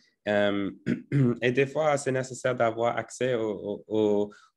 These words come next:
aux, euh, fournitures de bionettoyage et désinfection, euh, parce qu'on doit les nettoyer et désinfecter souvent. Euh, le table, les chaises, euh, bon,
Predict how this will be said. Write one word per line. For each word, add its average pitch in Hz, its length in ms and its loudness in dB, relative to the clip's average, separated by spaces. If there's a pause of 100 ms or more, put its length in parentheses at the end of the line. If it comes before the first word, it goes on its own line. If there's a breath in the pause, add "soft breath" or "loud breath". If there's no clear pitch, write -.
(160)
aux, 104 340 -2
euh, 101 340 4
fournitures 120 480 0
de 101 380 -2
bionettoyage 101 720 0
et 98 60 -4
désinfection, 98 840 -4 (320 loud breath)
euh, 95 200 0 (100)
parce 101 220 0
qu'on 113 480 0
doit 104 260 0
les 101 140 -2
nettoyer 107 600 -2
et 98 40 -2
désinfecter 98 800 -2
souvent. 98 840 -4 (320 loud breath)
Euh, 95 600 0
le 92 220 0
table, 107 560 2
les 92 180 -2
chaises, 104 720 -2 (320 soft breath)
euh, 92 720 -4 (200)
bon, 92 220 -6